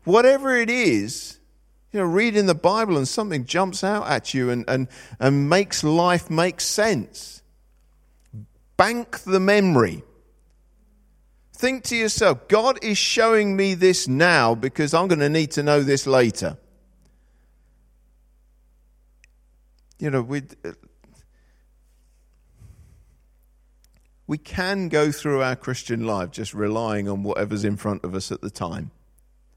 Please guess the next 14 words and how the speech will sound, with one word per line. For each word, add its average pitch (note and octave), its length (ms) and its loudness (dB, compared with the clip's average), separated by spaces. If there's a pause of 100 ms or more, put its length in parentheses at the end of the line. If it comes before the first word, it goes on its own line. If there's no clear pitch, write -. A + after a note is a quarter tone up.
(1600)
And, F2+ 360 -6 (100)
and F2+ 220 -6
relying G2+ 600 -2
on, F#2+ 240 -4
"Oh, G2+ 300 -2
I'll G#2 160 0
always, C#3 460 2 (340)
I'll A#2 140 2
always F3 340 2
have D3+ 160 0
access B2+ 440 -2
to C3 100 -4
the A#2 100 -2
Bible. G2 500 -6